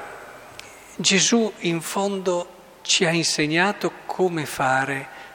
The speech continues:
a ridare vita. E non trascurate la forza della parola di Dio in tutto questo. È la parola, eh, che ha fatto rinascere, eh, nelle parole del profeta queste,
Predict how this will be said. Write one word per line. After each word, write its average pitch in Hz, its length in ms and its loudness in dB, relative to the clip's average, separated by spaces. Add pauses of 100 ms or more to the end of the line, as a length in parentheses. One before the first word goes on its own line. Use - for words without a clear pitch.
a 139 140 -2
ridare 127 440 -2
vita. 117 420 -6
E 156 160 6
non 196 240 6
trascurate 135 880 -2
la 123 160 2
forza - 580 0
della 127 220 -4
parola 127 420 0
di 120 180 -6
Dio 139 200 2
in 143 100 -2
tutto 135 300 -6
questo. 117 420 -4
È 147 40 2
la 160 120 0
parola, 147 480 4
eh, 151 160 2
che 127 200 -2
ha 117 200 0 (720)
fatto - 420 -2
rinascere, 123 1040 2 (380)
eh, 135 220 2
nelle 123 240 -2
parole 120 340 2
del 117 160 -4
profeta 123 680 2 (460)
queste, 131 800 4